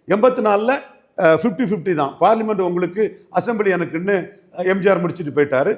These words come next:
அதனால தூத்தாடு நின்ன எம் ஜி ஆர் ஆட்சிக்கு வந்தாரு. இதே மாதிரி தொண்ணூத்தொன்னுல, அஹ், பார்லிமெண்ட் உங்களுக்கு, அசெம்பிளி எங்களுக்குன்னு ஜெயலலிதா நின்னாலும் இப்படி வந்தார். So, தனியாட்சி வர்றதுங்கிறது ஒரு, அஹ், என் டி ஆர் மாதிரி நாற்பத்தஞ்சு, ஐம்பது சதவீத வாக்கு இல்லாத ஒரு கட்சியே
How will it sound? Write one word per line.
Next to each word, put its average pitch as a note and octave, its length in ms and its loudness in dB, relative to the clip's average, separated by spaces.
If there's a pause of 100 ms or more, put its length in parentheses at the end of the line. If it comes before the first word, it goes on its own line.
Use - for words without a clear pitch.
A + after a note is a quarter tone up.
(200)
அதனால A3 400 2
தூத்தாடு A3 460 0
நின்ன F3 220 -2
எம் D#3 140 -2
ஜி D3 80 -2
ஆர் D#3+ 100 2
ஆட்சிக்கு C#3+ 360 0
வந்தாரு. A2 260 -6 (360)
இதே A#3 200 4
மாதிரி A3 260 4
தொண்ணூத்தொன்னுல, A3 580 -2 (420)
அஹ், F3 220 2 (420)
பார்லிமெண்ட் G#3+ 400 4
உங்களுக்கு, F3 360 2
அசெம்பிளி G3 360 0
எங்களுக்குன்னு E3+ 420 -4 (280)
ஜெயலலிதா G#3 320 4
நின்னாலும் E3+ 320 -4
இப்படி E3 200 -2
வந்தார். B2+ 240 -2
So, A3+ 160 0 (360)
தனியாட்சி A#3 460 -2
வர்றதுங்கிறது E3 680 -2 (360)
ஒரு, E3 220 2 (500)
அஹ், C#3 560 4 (800)
என் F#3+ 140 2
டி A3+ 80 4
ஆர் A3 160 6
மாதிரி F3+ 320 2 (400)
நாற்பத்தஞ்சு, A3 440 0
ஐம்பது G3 240 2
சதவீத F#3+ 240 0
வாக்கு F3+ 300 2
இல்லாத G3 320 2
ஒரு E3+ 120 0
கட்சியே D#3 440 0